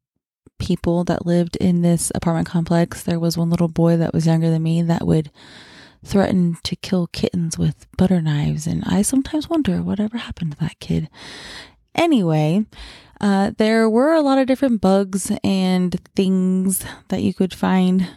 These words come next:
crawling around the apartments at this place where we lived. And another big problem among the children was lice. We all shared all the time, just went around in circles.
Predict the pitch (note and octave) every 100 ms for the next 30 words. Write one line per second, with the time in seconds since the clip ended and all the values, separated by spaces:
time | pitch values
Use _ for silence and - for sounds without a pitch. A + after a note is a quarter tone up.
0 | - - F3 F#3+ G3 F#3 F#3+ G3 F#3+ F#3+
1 | F#3 F#3 - - G3 F#3 F#3 G3 F3+ -
2 | - F3+ F3+ F3 - F3 F3 E3+ F3 F3
3 | E3+ - - - - - _ - F#3 F3
4 | E3+ F#3+ C#4+ A3+ A#3 - - F3 E3+ F#3
5 | A3 F#3 F3 F3+ E3+ - A#3+ B3 F#3+ F3
6 | F#3 G3+ - - E3+ E3+ E3+ E3+ E3+ -
7 | - E3 E3 D3 - - - - - -
8 | F3 F#3 G#3 G#3+ A3 G#3+ - - - -
9 | - - - - - F3 D#3+ D#3 D#3 -
10 | - _ _ - F#3 F3+ - - F#3 E2+
11 | - - F#3 G3 G3 F3+ E3+ - - -
12 | -